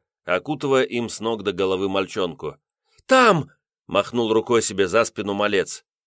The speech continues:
Ловко увернулся от прилетевшего подзатыльника и задохнулся, закашлялся, подавился тёплым воздухом. И по инерции ещё разок приложился ладошкой по косяку двери. «Что там?»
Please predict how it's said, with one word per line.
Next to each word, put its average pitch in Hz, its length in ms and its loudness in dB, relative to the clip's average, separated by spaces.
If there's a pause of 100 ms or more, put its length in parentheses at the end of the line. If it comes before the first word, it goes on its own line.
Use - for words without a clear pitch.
(220)
Ловко - 360 2
увернулся 110 600 2
от 87 100 -2
прилетевшего 101 640 -2
подзатыльника 113 840 -2 (220)
и 104 100 0
задохнулся, 113 880 0 (120)
закашлялся, 104 1080 -2 (200)
подавился 110 640 0
тёплым 104 420 -2
воздухом. 78 600 -6 (180)
И 78 100 -6
по 87 220 0
инерции 120 480 0
ещё 113 320 0
разок 110 400 2
приложился 107 640 -2
ладошкой 95 440 -2
по 104 120 -8
косяку 110 420 -6
двери. 95 440 -2 (540)
«Что 156 580 2
там?» 113 500 2